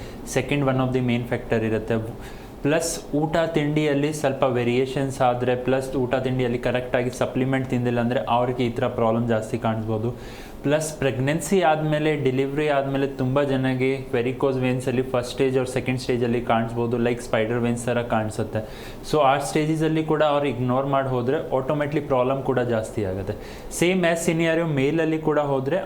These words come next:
ಅವ್ರಿಗೆ just ಎಫೆಕ್ಟ್ ಆಗುತ್ತೆ, maybe ಥೈರಾಯ್ಡ್ನಿಂದ, ಇಲ್ಲಾಂದ್ರೆ ವೇಟ್ ಗೇನ್ ಜಾಸ್ತಿ ಆದ್ರೆ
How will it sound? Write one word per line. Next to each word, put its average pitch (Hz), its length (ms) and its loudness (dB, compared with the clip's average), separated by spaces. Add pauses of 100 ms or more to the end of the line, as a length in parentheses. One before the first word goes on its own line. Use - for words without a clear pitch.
(120)
ಅವ್ರಿಗೆ 170 220 0 (120)
just 165 260 -2
ಎಫೆಕ್ಟ್ 165 380 0
ಆಗುತ್ತೆ, 151 320 0 (100)
maybe 143 220 0 (240)
ಥೈರಾಯ್ಡ್ನಿಂದ, 143 560 2 (600)
ಇಲ್ಲಾಂದ್ರೆ 139 340 2
ವೇಟ್ 131 360 2
ಗೇನ್ 143 260 0
ಜಾಸ್ತಿ 135 340 2
ಆದ್ರೆ 127 220 2